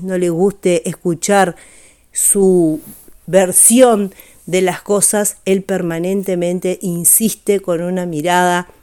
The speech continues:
desde el ciudadano, con el individuo como centro de la necesidad de que el Estado pueda trabajar para poder mejorar esa calidad de vida. Uno de estos temas ha sido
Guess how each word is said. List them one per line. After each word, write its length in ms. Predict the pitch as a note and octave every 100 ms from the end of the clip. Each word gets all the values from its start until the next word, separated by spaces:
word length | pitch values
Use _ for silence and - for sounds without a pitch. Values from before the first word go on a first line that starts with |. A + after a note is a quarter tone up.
| _ -
desde 640 | C#3+ G#3+ G3 A3 A3+ F3+
el 100 | E3
ciudadano, 760 | - F3+ D#3 D3+ C3+ C3+ D3+ D#3 _ - -
con 200 | F3+ G3
el 140 | F#3+
individuo 920 | G3 F#3 F#3 F3+ G#3+ A#3 A3+ A#3 A#3 A#3
como 300 | F3+ F3 E3+
centro 840 | - B3 A#3+ A3+ G#3+ A3+ A3 A3 - - - _ -
de 640 | D#3 G3+ G3+ G#3 G#3+ A3+ _ _ _ _ G3
la 180 | F#3+
necesidad 920 | F3+ F3+ - F#3+ F3+ - F3 F#3 G3+ G3
de 160 | F#3+
que 100 | F3+
el 80 | E3
Estado 640 | D#3+ C#3 - F#3+ F#3+ G3 F#3+
pueda 380 | F#3+ F#3+ F3+
trabajar 720 | F3 F3 D#3+ D3 - E3+ E3+ - - - _ -
para 280 | F3 F3
poder 280 | F3 E3 E3+
mejorar 580 | F3+ F3 F#3 E3 D#3+ D#3+ G3
esa 240 | F3+ F3
calidad 420 | E3+ E3 D#3+ D#3
de 140 | D3+ C#3+
vida. 380 | C#3 C3 C3+ - _ _ _ _ _
Uno 240 | - A3 A3+
de 80 | A3+
estos 300 | G#3+ G#3 -
temas 420 | A3+ A#3 A#3 -
ha 120 | F#3+ F#3+
sido 600 | - G3+ G3+ G#3+ G#3+